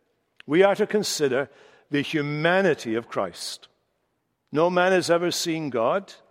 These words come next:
but men have seen Jesus. God has taken on humanity in Christ, and he has walked amongst us, and we can know him in our own human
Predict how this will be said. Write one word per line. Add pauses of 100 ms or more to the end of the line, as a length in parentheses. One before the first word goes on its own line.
(1040)
but
men
have
seen (520)
Jesus. (1000)
God
has
taken
on
humanity
in
Christ, (360)
and (680)
he
has
walked
amongst
us, (360)
and
we
can
know (520)
him
in
our
own
human